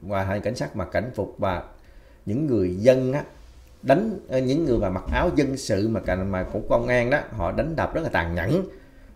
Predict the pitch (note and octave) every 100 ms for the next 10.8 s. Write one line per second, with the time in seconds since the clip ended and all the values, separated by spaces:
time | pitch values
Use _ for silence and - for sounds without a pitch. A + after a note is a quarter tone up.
0 | - G#2+ G#2 G#2 G2+ G2 A2 C3+ C#3+ -
1 | F#2+ B2+ D#3+ G#2+ D3 F3+ D3+ F2+ F#2+ A2+
2 | B2+ C3+ C3 C#3 C#3 C#3 C#3 B2 G#2 F#2+
3 | F#2+ A#2+ C3+ C3+ - D#3 A#3 B3 C#3 F#2+
4 | F2 C3+ D3 F#3 - F#3+ D#3+ D3 C3 A2+
5 | G2 B2+ C#3 - - - - - - -
6 | A2 A2 C3+ G2 - C#3 A3+ A3+ F3 G3+
7 | F2+ F#2 A2+ D3 B3 D#4+ - - - -
8 | - - - - G#2 G2 C3 B2+ C3 D#3+
9 | G2+ A2+ - C3 A#2 F2 - C3+ G3+ E3+
10 | F#2 - F#2 B2 A2 A#2 A#2+ G2+